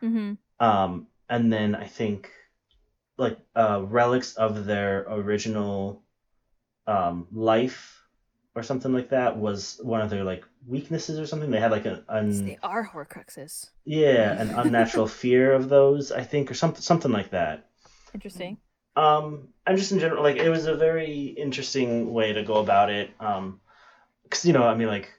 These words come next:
Speaker 2: humanity and, like, what it is to be a-, alive. You know, you've got, like,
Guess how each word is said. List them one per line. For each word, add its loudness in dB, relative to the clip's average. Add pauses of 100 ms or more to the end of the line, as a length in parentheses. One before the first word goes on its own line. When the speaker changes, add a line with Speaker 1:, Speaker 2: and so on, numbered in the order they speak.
(720)
Speaker 2:
humanity -4
and, -6
like, -10 (320)
what -6
it -6
is -6
to -14
be -10
a-, -6 (1120)
alive. -4
You -8
know, -6
you've -8
got, -6
like, -10